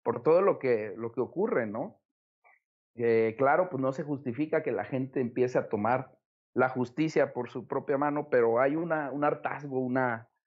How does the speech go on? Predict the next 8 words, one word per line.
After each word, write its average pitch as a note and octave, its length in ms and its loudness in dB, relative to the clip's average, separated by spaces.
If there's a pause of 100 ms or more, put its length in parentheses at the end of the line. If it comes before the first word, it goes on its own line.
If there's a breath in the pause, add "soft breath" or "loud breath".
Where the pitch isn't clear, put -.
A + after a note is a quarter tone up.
(200)
un B2 100 -2
desencanto, C#3 680 0
una C3 220 2
rabia B2+ 420 0
en G#2 320 -8
toda B2+ 220 0
la A2+ 180 2
población. A2+ 640 2